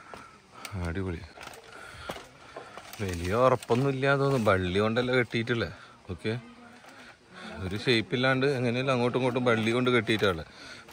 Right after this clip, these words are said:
ഒന്ന് അങ്ങോട്ടും ഇങ്ങോട്ടും പോയിട്ടുണ്ടെങ്കിൽ നേരെ താഴത്ത് പോകും. അപ്പം നമ്മൾ ഏകദേശം ഇതിൻ്റെ മുകളിൽ എത്തിയിട്ടുണ്ട്, guys. അയ്യോ, അടിപൊളി.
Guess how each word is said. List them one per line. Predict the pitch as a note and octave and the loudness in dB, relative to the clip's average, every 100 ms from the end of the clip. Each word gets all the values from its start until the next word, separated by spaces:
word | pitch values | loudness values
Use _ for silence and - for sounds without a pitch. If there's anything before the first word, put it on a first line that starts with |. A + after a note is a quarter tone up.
| G#2+ | -2
ഒന്ന് | G2+ A2+ | 0 2
അങ്ങോട്ടും | B2+ C3 C3 | 2 2 2
ഇങ്ങോട്ടും | B2+ B2 | 2 4
പോയിട്ടുണ്ടെങ്കിൽ | B2+ A#2+ B2+ B2+ | 4 4 2 4
നേരെ | A#2 A#2+ A#2 | 4 4 6
താഴത്ത് | G#2+ F#2 F#2+ | 6 6 0
പോകും. | C2+ - - - - - - - - C4+ D4 C4 - A#3 - - - G2 G2+ - - - - - - - - | 0 -10 -20 -18 -18 -18 -18 -18 -18 -16 -16 2 8 10 10 6 6 2 -2 -6 -14 -20 -20 -20 -20 -20 -18
അപ്പം | F2+ F#2 G2 | -14 -8 -6
നമ്മൾ | G2+ G#2+ A2 | -4 0 0
ഏകദേശം | G2+ A2 G#2 G#2+ | 0 0 0 0
ഇതിൻ്റെ | G2+ G2 G2 | 0 2 2
മുകളിൽ | G2 G#2+ A2+ G#2 | 2 2 2 2
എത്തിയിട്ടുണ്ട്, | - G2 F#2+ F#2+ | 0 -4 -2 2
guys. | G2+ G#2 G2+ - - - - - - - F#4 - - - - - - - - | 4 4 2 -4 -12 -12 -12 -12 -12 -14 -16 -18 -18 -16 -16 -16 -16 -16 -6
അയ്യോ, | F2 E2 D#2+ D2+ C#2+ - - - | -4 -2 -4 -4 -10 -16 -16 -8
അടിപൊളി. | E2+ G2 - | -4 -4 -6